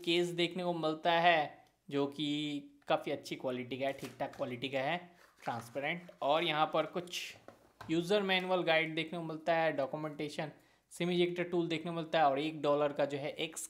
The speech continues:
क्लब मेंबरशिप वाला कार्ड देखने को मिल जाता है।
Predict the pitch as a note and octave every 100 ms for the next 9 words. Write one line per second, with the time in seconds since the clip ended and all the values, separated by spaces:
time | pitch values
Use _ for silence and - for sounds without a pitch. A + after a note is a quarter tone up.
0 | _ D#3+ D3 C#3 C#3 C#3 C#3+ C#3+ D3+ -
1 | D3 C#3+ C3+ - C3+ C3+ B2+ B2 B2 C3+
2 | C3 C3 C3+ C3 D3 E3